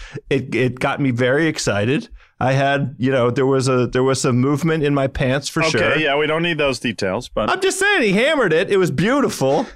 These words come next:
Speaker 1: I loved it. It was exciting. But, like,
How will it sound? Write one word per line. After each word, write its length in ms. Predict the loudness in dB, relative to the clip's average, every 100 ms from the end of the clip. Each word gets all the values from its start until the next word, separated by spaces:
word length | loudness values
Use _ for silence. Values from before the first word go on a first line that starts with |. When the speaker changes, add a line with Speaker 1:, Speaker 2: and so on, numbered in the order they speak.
| -20 -6
Speaker 1:
I 160 | -2 0
loved 340 | 2 0 2
it. 100 | 2
It 60 | 2
was 120 | 0
exciting. 720 | -2 -2 -2 0 0 0 -2 -8 -20 -8 -2
But, 140 | 0
like, 420 | 2 0 -2 -4